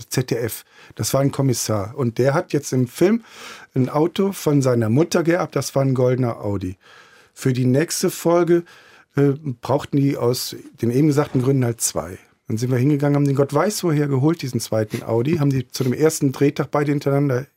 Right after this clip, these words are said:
hingestellt. Kam der Schauspieler, hat sich die Autos angeguckt, sagte, „Nee, damit fahr ich nicht, ich will einen neuen B M W oder ich geh nach Hause.“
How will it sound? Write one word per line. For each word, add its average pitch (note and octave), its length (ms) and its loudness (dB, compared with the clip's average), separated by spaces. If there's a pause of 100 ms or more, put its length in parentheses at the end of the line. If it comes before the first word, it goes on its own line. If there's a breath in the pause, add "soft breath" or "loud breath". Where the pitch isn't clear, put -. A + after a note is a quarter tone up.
(220)
hingestellt. E3+ 640 0 (920 loud breath)
Kam D3 160 2
der C#3 80 2
Schauspieler, E3+ 580 0
hat D#3 140 -2
sich - 140 -8
die D#3 100 2
Autos D3+ 180 0
angeguckt, E3 380 -2
sagte, C#3+ 200 -2
„Nee, C3 160 -2 (120)
damit C3+ 240 0
fahr A#2+ 160 -2
ich G#2+ 100 -4
nicht, A2 160 -8
ich - 80 -8
will C3+ 80 0
einen B2+ 80 2
neuen B2+ 220 0
B B2+ 60 2
M B2 120 0
W A#2+ 120 4
oder B2+ 100 -4
ich C3 100 -10
geh C#3 80 -4
nach B2+ 120 -2
Hause.“ - 260 -10